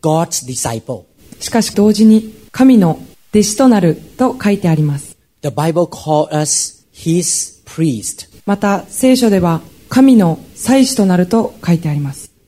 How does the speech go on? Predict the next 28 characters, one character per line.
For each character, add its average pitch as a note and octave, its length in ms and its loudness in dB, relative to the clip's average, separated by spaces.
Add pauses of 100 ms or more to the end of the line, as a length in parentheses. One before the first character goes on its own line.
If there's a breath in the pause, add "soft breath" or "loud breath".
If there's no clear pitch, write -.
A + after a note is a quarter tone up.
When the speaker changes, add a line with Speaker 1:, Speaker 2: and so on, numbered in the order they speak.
(260)
Speaker 1:
And E3 440 -6
He F3+ 220 -4
call D#3 300 -2
us - 460 -6
His - 420 -4
soldiers. - 840 -8 (220)
Speaker 2:
ま G#3 120 -2
た G3+ 240 -2 (280)
神 C4+ 280 4
の G3 260 2 (140)
兵 C4+ 220 2
士 - 120 -4
と F#3 100 2
な F#3 120 2
る F3 100 2
と A3 280 -2
書 F3+ 80 0
い E3+ 80 2
て F3 80 -4
あ D#3 60 0
り D3 60 -2
ま C#3 160 -4
す。 - 220 -16 (260)
Speaker 1:
We E3 120 0
live G3+ 300 2
on E3 240 -2
earth F3+ 280 0
here D#3 500 0